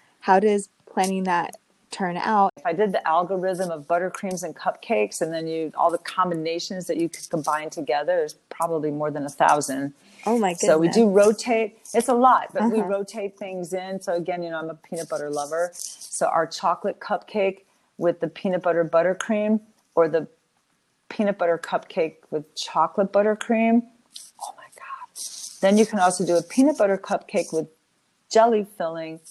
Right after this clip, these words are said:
Speaker 2: with peanut butter buttercream. And then you have a peanut butter and jelly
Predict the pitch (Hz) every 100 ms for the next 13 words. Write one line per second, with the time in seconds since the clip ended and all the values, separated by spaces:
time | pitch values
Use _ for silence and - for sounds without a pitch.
0 | - 151 - - 170 165 147 151 151 -
1 | 233 233 190 - 147 147 - - - 170
2 | 160 156 - 170 165 151 147 147 - 226
3 | 233 160